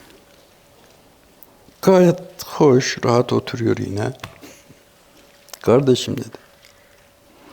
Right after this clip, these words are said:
"biz bir tuzağın içerisinde doğmuşuz.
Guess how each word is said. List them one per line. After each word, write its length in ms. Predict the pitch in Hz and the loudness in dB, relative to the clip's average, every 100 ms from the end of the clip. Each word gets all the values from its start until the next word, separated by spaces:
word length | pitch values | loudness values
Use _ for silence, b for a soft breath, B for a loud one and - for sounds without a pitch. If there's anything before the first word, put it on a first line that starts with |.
| B B B B B | B B B B B
"biz 840 | 110 104 156 175 180 - - - - _ - | -4 2 4 4 2 0 -2 -4 -8 _ -12
bir 720 | 123 107 107 139 131 98 - - _ _ | -10 -4 2 4 4 2 -10 -20 _ _
tuzağın 640 | - 113 101 110 113 127 - | -4 0 2 4 4 4 2
içerisinde 840 | 95 - 101 87 - 95 85 95 87 | -4 -2 -2 -2 -2 -4 -2 -4 -2
doğmuşuz. 800 | 92 85 82 82 - - - | -2 -2 -4 -8 -10 -10 -12